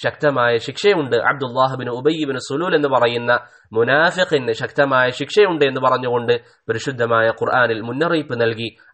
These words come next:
ആയിഷ റളിയല്ലാഹു അൻഹയുടെ നിരപരാധിത്വം തെളിയിച്ച് സൂറത്തു നൂറിലെ വചനങ്ങൾ അല്ലാഹു സുബ്ഹാനഹു വ തആല അവതരിപ്പിച്ചു. ആയിഷ റളിയല്ലാഹു അൻഹയുടെ നിരപരാധിത്വം ജനങ്ങൾക്ക് ബോധ്യപ്പെട്ടു. നബി സല്ലല്ലാഹു അലൈഹി വസല്ലം സന്തോഷ വാർത്തയുമായി വന്നപ്പോൾ ആയിഷയുടെ ഉമ്മ ആയിഷയോട് പറഞ്ഞു,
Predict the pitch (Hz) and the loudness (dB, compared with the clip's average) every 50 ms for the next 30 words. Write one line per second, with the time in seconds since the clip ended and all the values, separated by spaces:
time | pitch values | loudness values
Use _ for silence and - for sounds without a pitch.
0 | - 110 123 139 131 - 120 113 113 110 113 113 113 110 113 123 131 127 117 113 | -2 -2 0 -2 -2 -2 -2 0 0 0 0 -2 -2 0 2 2 2 2 2 0
1 | 113 107 117 113 107 110 107 107 110 107 104 110 117 120 135 143 147 147 143 135 | 0 0 0 -2 -2 -4 -2 -2 -2 -4 -4 -2 0 2 2 4 4 4 2 2
2 | 123 120 117 - 120 113 110 113 110 113 110 107 - 113 110 110 - - - _ | 0 -2 -6 -6 -6 -6 -4 -4 -4 -4 -6 -6 -6 -6 -6 -6 -8 -14 -20 _
3 | _ - 123 120 123 123 - 123 117 113 117 120 120 117 113 110 110 113 110 120 | _ -12 -8 -4 -4 -4 -4 -6 -8 -6 -4 -2 -2 0 0 0 0 0 0 -2
4 | 113 110 107 107 107 104 98 - - - 110 110 113 117 113 110 - 104 104 101 | -2 -4 -2 -2 -2 -4 -4 -6 -10 -8 -4 -2 -2 -4 -4 -6 -8 -8 -8 -6
5 | 110 113 110 101 104 104 107 104 - 110 110 107 104 98 101 104 101 95 95 - | -4 -4 -4 -4 -4 -6 -6 -4 -2 -2 -2 0 -2 -4 -6 -8 -12 -12 -14 -16
6 | 98 95 - - - _ _ _ - - - - 113 135 147 147 156 139 135 131 | -18 -20 -20 -20 -20 _ _ _ -20 -12 -4 0 0 2 2 2 2 0 0 0
7 | 131 131 120 127 139 147 147 131 131 131 123 135 135 127 123 123 123 120 120 123 | -2 -4 -2 2 2 2 2 2 2 0 0 0 0 -2 -4 -2 -2 -2 0 2
8 | 135 139 147 143 135 127 123 120 - 123 117 113 110 113 117 123 139 143 139 135 | 2 2 4 4 2 2 0 -2 -4 -6 -6 -4 -4 -4 -2 -2 0 0 -2 -2
9 | - 131 120 127 135 151 160 156 160 156 156 175 185 196 - - _ _ _ - | -2 -4 -4 -2 -2 -2 0 0 0 -2 0 -2 -4 -6 -8 -14 _ _ _ -10
10 | 135 143 147 - 190 185 175 156 147 139 135 131 127 127 123 113 123 139 151 143 | -10 -4 0 0 2 2 2 0 2 2 2 2 2 2 0 0 2 0 -2 -2
11 | 135 127 123 - - 127 123 120 120 - 120 117 117 127 135 151 156 156 151 139 | -4 -6 -6 -6 -6 -4 -4 -4 -4 -4 -6 -6 -2 0 2 2 2 2 4 4
12 | 127 120 117 - 135 127 120 120 117 117 113 110 113 120 120 - 120 120 113 104 | 4 4 2 0 -4 -6 -2 -2 0 0 0 -2 -2 -4 -4 -2 0 0 0 0
13 | - - _ _ _ - 107 107 127 147 139 - 139 123 120 117 117 117 117 131 | -4 -10 _ _ _ -2 0 0 0 0 0 -2 -4 -4 -2 0 0 0 0 0
14 | 147 151 143 120 120 120 139 139 - 143 123 120 117 113 117 113 110 107 117 | 0 0 0 2 2 2 0 0 -4 -4 -4 -2 -2 0 0 2 0 0 -2